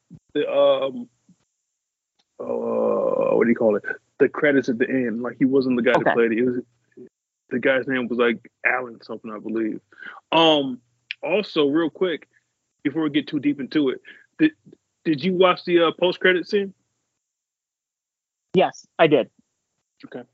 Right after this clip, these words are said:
Speaker 2: I, I think so. I think I know what you're talking about. The, um, were the guys in the office?
Speaker 1: Yep. And Bushman.
Speaker 2: Yeah, okay.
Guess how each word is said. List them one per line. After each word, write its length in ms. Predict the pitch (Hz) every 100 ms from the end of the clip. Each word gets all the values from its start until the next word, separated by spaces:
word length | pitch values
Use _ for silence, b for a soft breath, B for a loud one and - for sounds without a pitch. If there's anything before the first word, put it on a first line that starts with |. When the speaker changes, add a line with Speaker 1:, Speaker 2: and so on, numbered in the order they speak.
| _ _ _
Speaker 2:
I, 300 | - 196 196 -
I 100 | 175
think 220 | 214 175
so. 180 | 151 135
I 120 | 147
think 160 | 165
I 40 | 151
know 80 | 143
what 60 |
you're 80 | 131
talking 280 | 139 127 131
about. 200 | 170 143
The, 420 | 156 156 151 139
um, 440 | 147 143 135 135 135 _ _ _ _ _ _ _ _ _ _ _ _ _ _
were 80 | 165
the 80 | 151
guys 240 | 151 156
in 80 | 147
the 60 | 120
office? 460 | 110 151 175 165 _ _ _ _ _ _ _
Speaker 1:
Yep. 160 | 139 135 _ _ _
And 140 | 110 107
Bushman. 380 | 185 185 190 185
Speaker 2:
Yeah, 140 | 135
okay. 260 | 127 -